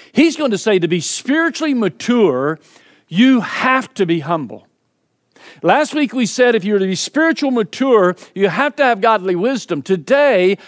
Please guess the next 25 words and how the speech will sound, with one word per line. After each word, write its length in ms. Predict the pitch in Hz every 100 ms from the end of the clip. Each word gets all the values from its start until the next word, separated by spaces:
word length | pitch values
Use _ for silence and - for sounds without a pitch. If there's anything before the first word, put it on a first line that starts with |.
| -
I 60 |
want 140 | 285 320
to 40 |
talk 280 | - 240 220
about 240 | 202 185
this 160 | 170 185
subject. 500 | - 262 214 160 156
To 60 | 180
be 100 | 180
spiritually 640 | - 254 294 302 277 269
mature, 800 | 208 - - 294 294 214 175 190 - - _
you 200 | 247 285
have 520 | 220 - 190 226 -
to 140 | - 254
be 500 | 160 165 151 185 220 _ _
humble. 680 | _ 262 254 196 135 110 110 - _ _ _
Humility 800 | 214 196 214 277 285 294 269 226
has 300 | - 247 254
to 100 | 262
be 280 | 220 226 226
a 120 | 202
part 500 | - - 190 190 196 - _ _
of 360 | 185 185 185 -
our 320 | 156 160 165
lives. 640 | 160 165 131 107 110 -